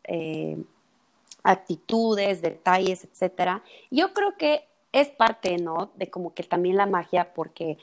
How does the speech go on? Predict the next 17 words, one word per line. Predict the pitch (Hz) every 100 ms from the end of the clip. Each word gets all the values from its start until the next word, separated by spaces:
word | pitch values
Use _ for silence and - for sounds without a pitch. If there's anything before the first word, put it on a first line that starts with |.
| _ - - - -
pues, | 208
no | 240
es | 254
lo | 269
mismo, | 240 202 208 202 202 -
este, | 185 170 170 -
empezarte | 175 185 - 185 208
a |
enamorar | 208 185 170 175
de | 180
alguien | 175 170 170 170 -
que | 165
no | 170 165
le | 170
echa | -
tantas | - 160 165 175 180
ganas | 190 180 175 170 170 170 165